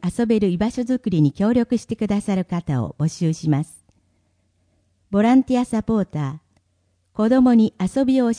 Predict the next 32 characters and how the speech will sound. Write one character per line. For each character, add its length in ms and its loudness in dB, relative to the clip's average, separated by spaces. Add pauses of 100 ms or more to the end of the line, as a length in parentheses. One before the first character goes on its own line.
え 120 -2
た 160 -6
り、 180 -6 (280)
一 140 -4
緒 220 2
に 100 8
遊 280 2
ん 80 8
だ 120 2
り 100 -2
し 120 -6
ま 160 0
す。 180 -16 (920)
無 100 2
償 460 0
ボ 120 2
ラ 140 2
ン 80 2
テ 120 -8
ィ 80 -2
ア 60 -6
で 160 -6
す。 160 -20 (1120)
教 200 2
育 200 -4
活 320 -6
動 160 0
サ 200 -4
ポ 180 -2
ー 40 -4
タ 160 -8
ー。 180 -8